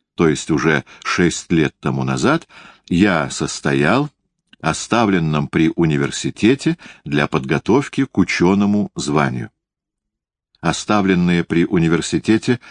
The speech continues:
в Красную армию, как и в нашу старую армию, не призывались. Впрочем,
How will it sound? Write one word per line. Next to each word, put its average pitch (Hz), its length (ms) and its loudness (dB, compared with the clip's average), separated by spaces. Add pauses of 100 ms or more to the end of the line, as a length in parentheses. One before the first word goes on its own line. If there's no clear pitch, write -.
(320)
в - 120 -10
Красную 90 720 2
армию, 101 480 2 (640)
как 85 300 -2
и 95 80 2
в 85 120 2
нашу 76 380 -2
старую 73 760 0
армию, 104 520 0 (380)
не 76 360 0
призывались. 76 960 -2 (1040)
Впрочем, 143 680 0